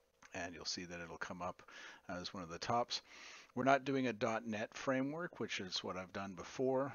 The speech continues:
We're going to do a dot net Core, uh, application, and you just click on Next. Now for my, uh, demonstration here,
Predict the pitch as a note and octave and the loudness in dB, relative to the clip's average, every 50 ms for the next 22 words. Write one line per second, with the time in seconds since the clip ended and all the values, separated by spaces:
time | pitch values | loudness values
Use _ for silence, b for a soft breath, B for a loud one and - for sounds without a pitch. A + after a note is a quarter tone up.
0 | - A2+ A2 G#2 F#2+ G2 F#2+ F#2 F2+ F2 F2+ E2 F2+ F2 F2+ F2 E2+ E2 F2+ F2 | -6 -8 -6 -6 -4 -4 -4 -4 -4 -8 -8 -6 -4 -4 -4 -4 -4 -6 -6 -6
1 | E2 - F2+ E2 D#2 F2+ F2 E2 - - - - - A#2+ A2 F#2+ F2 F2+ C#3+ - | -4 -4 -4 -4 -4 -6 -8 -8 -6 -6 -4 -2 -2 -2 -2 -2 -4 -4 -6 -10
2 | B B B B B B B B - F#2+ F2 - - F#2 F2+ - - - - - | B B B B B B B B -2 0 0 0 0 -2 -2 -2 -2 -4 -4 -4
3 | - - - D#3+ - - - D#3 - - - D3+ D3 C#3+ D3+ E3 C3 - - - | -4 -2 -2 -2 -2 -2 -4 -8 -8 -6 -2 0 0 2 4 4 4 2 2 0
4 | D3 C3+ - - B2 A2 A2 A2 G#2+ - - - - G2+ G2 - - - - - | -2 0 2 4 4 4 2 0 -2 -4 -8 -12 -8 -6 -6 -6 -4 -4 -4 -4
5 | - - - B B B B B B _ _ _ _ _ _ _ _ _ _ _ | -4 -6 -12 B B B B B B _ _ _ _ _ _ _ _ _ _ _
6 | _ _ _ _ - - - C3 B2+ C3 - - C3 A#2+ B2+ D3 E3+ F3+ F3+ E3+ | _ _ _ _ -6 4 8 8 8 8 6 4 4 8 10 10 10 10 8 8
7 | D#3+ C#3 B2+ A#2 A2 G#2 C3 C#3 C#3+ C3+ B2+ - - - C3 A#2+ A#2 A#2+ A#2 - | 8 10 8 8 6 6 4 6 6 6 4 2 2 4 4 4 4 6 4 2
8 | - A#2 G2 F#2+ G2+ G2 G2 G2+ | 2 0 0 0 -2 -2 -2 -4